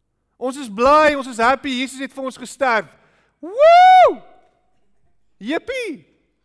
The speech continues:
Hy het vir jou gesterf. Hy het vir jou gesterf. Jou bloed, sy bloed het gevloei, sy bloed het jou skoon gewas. Woe! Dis beautiful. Maar jy kan nie bly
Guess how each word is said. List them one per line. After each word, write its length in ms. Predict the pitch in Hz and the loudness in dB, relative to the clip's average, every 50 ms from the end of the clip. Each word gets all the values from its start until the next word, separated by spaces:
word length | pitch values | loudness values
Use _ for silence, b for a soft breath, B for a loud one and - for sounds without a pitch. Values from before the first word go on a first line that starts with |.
| _ _ _ | _ _ _
Hy 100 | 233 262 277 302 | -4 -2 -2 -2
het 160 | 330 - - | -4 -6 -10
vir 140 | - 302 311 | -10 -8 -8
jou 40 | 294 - | -8 -10
gesterf. 500 | 277 - - _ 196 165 135 117 110 _ _ _ _ _ _ _ _ _ _ _ _ _ _ _ _ _ _ | -14 -20 -14 _ -10 -10 -10 -12 -18 _ _ _ _ _ _ _ _ _ _ _ _ _ _ _ _ _ _
Hy 120 | - 254 277 | -6 -4 -4
het 160 | 320 320 - - | -4 -6 -10 -10
vir 100 | 294 311 | -12 -12
jou 60 | - | -12
gesterf. 580 | 254 - - - 190 160 139 _ _ _ _ _ _ _ | -14 -18 -10 -8 -8 -8 -8 _ _ _ _ _ _ _
Jou 100 | 247 277 262 | -8 -8 -6
bloed, 240 | 214 269 320 311 _ _ b b | -4 -6 -6 -6 _ _ b b
sy 140 | _ - 294 233 | _ -6 -6 -4
bloed 180 | 226 302 294 | -4 -6 -6
het 140 | 320 277 - | -8 -10 -10
gevloei, 400 | 285 233 - 294 285 311 294 247 | -18 -18 -12 -8 -6 -6 -6 -6
sy 120 | - 262 | -8 -10
bloed 140 | 226 254 302 | -12 -12 -12
het 140 | 262 302 285 | -10 -12 -14
jou 40 | 208 - | -14 -16
skoon 320 | - - 277 294 302 277 | -12 -8 -8 -8 -8 -8
gewas. 420 | - 277 233 240 226 185 147 - b b b b b b b | -10 -8 -6 -4 -4 -4 -6 -8 b b b b b b b
Woe! 520 | 311 440 554 605 640 640 640 622 508 320 214 _ _ _ _ _ _ _ _ _ | 0 2 4 4 6 6 4 4 2 0 -6 _ _ _ _ _ _ _ _ _
Dis 160 | 208 226 175 | -12 -12 -12
beautiful. 720 | 160 175 240 269 294 311 302 - - 294 254 208 156 123 123 _ _ _ _ _ _ _ _ _ _ _ _ - | -8 -6 -4 -4 -2 -4 -6 -4 -2 0 0 0 -2 -8 -16 _ _ _ _ _ _ _ _ _ _ _ _ -6
Maar 100 | 254 262 262 | -6 -4 -4
jy 80 | 285 - | -6 -4
kan 220 | _ 294 294 294 | _ 0 0 0
nie 100 | 311 294 | 0 -2
bly 160 | 254 285 277 | 0 -2 -2